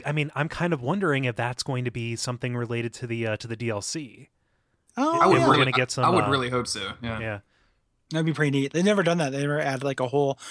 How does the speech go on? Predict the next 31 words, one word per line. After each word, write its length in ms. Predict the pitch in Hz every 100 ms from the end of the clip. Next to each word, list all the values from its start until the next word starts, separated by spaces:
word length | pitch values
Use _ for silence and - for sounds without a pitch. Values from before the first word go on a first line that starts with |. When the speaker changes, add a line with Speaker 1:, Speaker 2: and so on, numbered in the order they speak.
| - 302
Speaker 2:
Well, 80 | 330
that's 100 | -
not 100 | -
Speaker 1:
Well, 100 | 320
Speaker 2:
true, 40 |
'cause 80 | 285 -
Speaker 1:
Hex, 60 |
Speaker 2:
they 60 | 170
add 60 | 170
Speaker 1:
yeah. 80 | 165
Speaker 2:
dark 240 | 190 -
magic. 320 | 147 139 147
Yeah, 220 | 170 139 - _ 185
or 60 |
they 100 | 214
add 120 | 196
dark, 180 | 170 196 160
dark 200 | 175 175
magic 220 | 156 135
Speaker 1:
Well, 60 | 135
Speaker 2:
in 60 | 123
Dark 100 | 101
Speaker 1:
yeah, 40 |
I 20 |
Speaker 2:
Souls 80 | 101
Speaker 1:
suppose 220 | - 98
Speaker 2:
one. 40 | 101
Speaker 1:
that's 140 | -
what 80 | 95
I 40 |
mean. 160 | 107